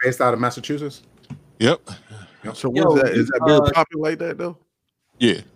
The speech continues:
Speaker 2: yeah, it, it's delicious. It definitely
Speaker 4: You
Speaker 2: is,
Speaker 4: said,
Speaker 2: uh,
Speaker 4: what did you say about drive-through?
Speaker 3: He
Speaker 2: It was
Speaker 3: said
Speaker 2: like
Speaker 3: it's
Speaker 2: a
Speaker 3: a drive up instead of, like, a curbside pickup type joint.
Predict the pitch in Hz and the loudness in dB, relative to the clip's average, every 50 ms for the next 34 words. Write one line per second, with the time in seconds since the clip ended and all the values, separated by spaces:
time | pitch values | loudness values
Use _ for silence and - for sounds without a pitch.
0 | _ _ _ _ - 123 107 90 90 110 135 123 147 170 - 196 170 175 - - | _ _ _ _ -6 -4 -4 -2 -2 -4 -4 -6 -8 -10 -6 -4 -2 0 -2 -2
1 | 120 104 - - - - 104 104 - 170 185 135 113 107 160 190 - 262 254 - | -4 -10 -16 -16 -20 -20 -16 -10 -8 -8 -8 -8 -8 -6 -6 -4 0 2 2 2
2 | - - 156 165 202 214 226 196 233 220 226 214 208 202 175 185 180 170 156 151 | 2 0 -4 -2 -2 -2 -2 -2 -2 0 0 0 0 0 2 2 2 2 2 2
3 | 180 180 180 180 180 180 180 185 190 185 - - _ _ _ _ _ _ _ _ | 2 2 2 2 0 0 -2 -2 -2 -4 -8 -16 _ _ _ _ _ _ _ _
4 | _ _ _ _ _ _ _ _ _ _ _ _ _ _ _ _ _ _ - - | _ _ _ _ _ _ _ _ _ _ _ _ _ _ _ _ _ _ -20 -8
5 | - 147 139 117 - 127 113 107 - 110 101 98 - 131 131 120 117 120 104 85 | -4 -4 -2 2 2 2 2 0 -4 -6 -6 -2 0 2 2 2 0 -2 -2 -2
6 | 101 101 - 120 110 107 101 98 98 95 95 82 76 - - 127 117 101 - 107 | -4 -6 -2 -2 -2 0 -2 -2 -4 -6 -6 -8 -8 -4 -2 -2 -2 0 -2 -2
7 | 95 90 - 131 - 98 - - - 107 92 78 - - 98 92 87 82 | -2 -2 -6 -6 -6 -6 -8 -6 -6 -6 -6 -6 -8 -10 -10 -10 -10 -10